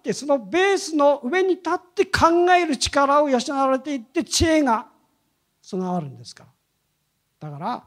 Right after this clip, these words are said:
えー、そのために必要だとは思うんです。だけど、えー、何かね、えー、小学校、中学校、高校って、まあ、詰め込み教育みたいな感じで、そういうのはとてもストレスを覚えるだ。だから、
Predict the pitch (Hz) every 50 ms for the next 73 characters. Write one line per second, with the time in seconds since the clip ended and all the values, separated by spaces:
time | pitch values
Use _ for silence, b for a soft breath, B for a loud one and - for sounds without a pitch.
0 | _ _ b b b b b b b b b - 143 147 143 143 143 143 151 147
1 | 208 226 240 220 233 254 254 220 175 - - - 214 214 220 214 - 170 - -
2 | _ - 170 160 156 151 139 123 113 120 - - - _ _ _ _ _ _ _
3 | _ 208 240 233 202 180 196 208 196 160 147 B B B B B B B B B
4 | B B B _ 139 151 156 151 151 151 151 151 156 185 202 220 226 214 220 180
5 | 175 175 185 190 180 - - _ _ _ _ _ _ _ _ _ _ _ _ _
6 | - 131 135 139 139 139 135 135 131 131 131 127 127 127 131 139 139 - 185 160
7 | 156 151 147 - 143 147 - - 170 190 208 214 190 - 180 170 - 180 180 185
8 | 196 202 190 - 147 - _ _ _ _ - 185 196 190 - - 180 175 170 -
9 | 165 151 156 151 156 _ - 190 196 190 185 - 180 175 175 170 208 214 208 196
10 | - 190 196 202 208 202 214 233 254 247 226 190 - _ - - - - _ -
11 | 202 202 202 190 185 175 175 - - 190 - 262 269 254 233 - - - 247 240
12 | 220 214 - 190 180 170 175 175 185 208 196 185 170 170 175 185 190 196 214 262
13 | 247 214 190